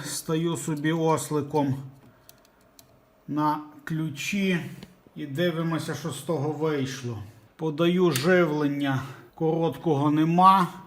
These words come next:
Запуск може бути не зразу, бо струм обмежений десятьма амперами. Валить моментально. Шим є на випаяному. На другому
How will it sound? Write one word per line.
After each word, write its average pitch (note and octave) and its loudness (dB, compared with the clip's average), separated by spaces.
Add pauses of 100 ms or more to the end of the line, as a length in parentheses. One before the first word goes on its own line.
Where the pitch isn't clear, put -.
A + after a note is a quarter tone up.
(160)
Запуск E3+ 6
може E3 2
бути E3 0
не E3 2
зразу, D3+ 2
бо C#3+ 0
струм D#3+ 0
обмежений D3 2
десятьма D3+ 2
амперами. F3 4 (640)
Валить D#3+ 4
моментально. D#3+ 4 (720)
Шим F3+ 4
є E3+ 6
на D3+ 6
випаяному. B2+ 2
На D#3 4
другому E3+ 4